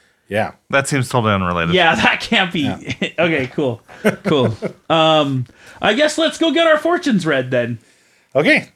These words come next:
Speaker 1: So you're all gonna head to go,
Speaker 3: Oh
Speaker 1: uh,
Speaker 3: my
Speaker 1: go see Locket
Speaker 3: God.
Speaker 1: Dragma. Heading
Speaker 3: How
Speaker 1: to
Speaker 3: much
Speaker 1: the
Speaker 3: gold
Speaker 1: Glimpse
Speaker 3: do
Speaker 1: of
Speaker 3: I have?
Speaker 1: Void.
Speaker 3: Can I buy a ring of mind
Speaker 1: <laughs>
Speaker 3: shielding?
Speaker 1: Nope, you can't afford that yet.
Speaker 3: Biscuits.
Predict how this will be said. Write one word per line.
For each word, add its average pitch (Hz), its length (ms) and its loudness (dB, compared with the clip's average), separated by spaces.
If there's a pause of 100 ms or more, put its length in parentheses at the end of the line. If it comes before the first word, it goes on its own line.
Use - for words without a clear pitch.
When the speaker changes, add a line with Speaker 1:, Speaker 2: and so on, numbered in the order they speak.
(240)
Speaker 1:
So - 120 -4
you're 151 160 6
all 190 100 6
gonna 180 180 0
head 185 200 0
to 160 40 -6
go, 170 460 4
Speaker 3:
Oh 165 100 6
Speaker 1:
uh, 160 40 2
Speaker 3:
my 117 80 -4
Speaker 1:
go 180 80 2
see 180 200 0
Locket 143 520 2
Speaker 3:
God. 156 320 2
Speaker 1:
Dragma. 95 220 -12 (100)
Heading 147 160 -2
Speaker 3:
How 165 60 0
Speaker 1:
to 185 60 -2
Speaker 3:
much 202 100 -2
Speaker 1:
the 131 60 -6
Speaker 3:
gold 143 240 -4
Speaker 1:
Glimpse - 20 -6
Speaker 3:
do 170 80 -4
Speaker 1:
of 170 60 -2
Speaker 3:
I - 40 -2
have? 165 180 -2
Speaker 1:
Void. - 80 -16
Speaker 3:
Can 143 120 -6
I 156 120 -2
buy 165 260 -2
a 139 260 0 (320)
ring 139 300 0
of 127 400 -6 (280)
mind 127 560 -4 (400)
Speaker 1:
<laughs> - 400 -4
Speaker 3:
shielding? 147 400 -2
Speaker 1:
Nope, 156 220 2
you 151 140 -8
can't 151 220 -6
afford 127 280 -14
that 101 140 -18
yet. 202 200 -16 (520)
Speaker 3:
Biscuits. - 800 -8